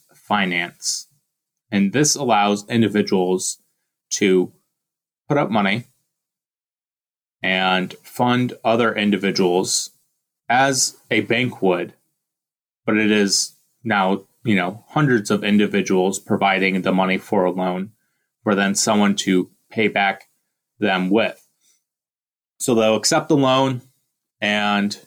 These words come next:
you know, there will be a smart contract, which we'll, we'll talk about those here in a second, but there'll be a smart contract and the repayment on that loan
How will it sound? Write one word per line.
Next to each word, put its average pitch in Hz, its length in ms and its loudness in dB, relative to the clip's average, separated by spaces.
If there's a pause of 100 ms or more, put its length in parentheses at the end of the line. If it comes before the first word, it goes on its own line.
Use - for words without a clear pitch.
(100)
you 110 100 0
know, 95 160 2
there 98 120 2
will 101 160 2
be 107 220 0
a 95 160 -2
smart 127 400 -2
contract, 98 540 -2
which 95 160 -6 (160)
we'll, 104 220 -4
we'll 107 120 -12
talk 98 240 -2
about 98 220 -2
those 92 300 -2
here 95 320 0
in 98 180 -4
a 92 60 -10
second, 98 460 -4 (540)
but 104 80 -2
there'll 113 120 2
be 120 120 2
a 107 60 2
smart 123 360 -2
contract 101 480 -2
and 95 380 -4
the 113 120 0
repayment 110 600 0
on 104 220 0
that 98 300 -2
loan 107 480 0